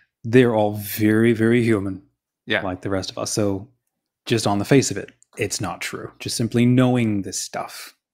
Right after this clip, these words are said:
Speaker 2: Yep.
Speaker 1: does not, well, it does not save you. Isn't that the line? "The law will not save you."
Speaker 2: Yeah. Yeah, so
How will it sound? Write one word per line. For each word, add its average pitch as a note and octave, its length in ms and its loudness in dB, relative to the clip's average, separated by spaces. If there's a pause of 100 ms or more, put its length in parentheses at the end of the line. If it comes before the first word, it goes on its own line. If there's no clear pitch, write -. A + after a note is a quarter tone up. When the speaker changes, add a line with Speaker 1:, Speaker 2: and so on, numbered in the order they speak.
(280)
Speaker 2:
Yep. A2+ 100 -2
Speaker 1:
does G2+ 300 -4
not, F#2 320 -6 (640)
well, B2+ 140 0
it A#2+ 100 2
does D3+ 180 4
not C#3+ 160 0
save D3+ 240 2
you. F#2+ 100 -4
Isn't A#2+ 140 0
that D3 120 0
the C3+ 60 -2
line? B2 220 2
"The A#2 80 2
law G2+ 340 0
will A2+ 200 -2
not G2+ 240 -8
save G2+ 260 -8
you." A2+ 220 -4 (840)
Speaker 2:
Yeah. - 60 -20 (440)
Yeah, - 120 6
so C#3 540 2